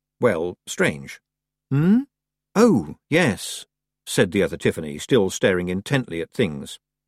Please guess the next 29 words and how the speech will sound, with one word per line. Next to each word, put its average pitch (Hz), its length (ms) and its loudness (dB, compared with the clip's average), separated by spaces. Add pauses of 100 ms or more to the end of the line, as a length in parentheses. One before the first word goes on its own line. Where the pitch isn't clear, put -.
(360)
"I'm 156 200 2
your 131 160 6
third 131 340 2
thoughts. - 640 0 (240)
Remember? 113 540 2 (540)
The 170 80 0
part 220 280 2
of 135 80 -2
you 131 140 4
that 143 100 0
never 156 160 -2
stops - 280 -4
thinking. 123 480 -2 (640)
The 160 80 4
bit 196 240 4
that 185 140 -2
notices 160 500 2
little 156 240 2
details. 117 720 -2 (720)
It's - 140 -4
good - 160 -2
to - 80 -20
be - 100 2
out 214 140 -4
in 151 80 -2
the 156 60 -2
fresh 190 260 0
air. - 280 0 (240)
Hmm. 226 340 0